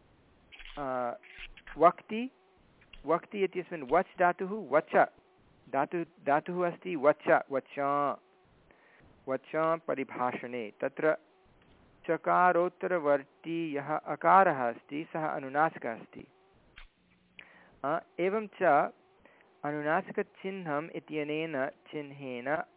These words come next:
अङ्कितः अच् वर्णः अनुनासिकः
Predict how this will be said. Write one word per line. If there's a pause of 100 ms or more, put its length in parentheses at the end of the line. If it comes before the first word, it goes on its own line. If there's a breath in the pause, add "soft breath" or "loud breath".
(140)
अङ्कितः (240)
अच्
वर्णः
अनुनासिकः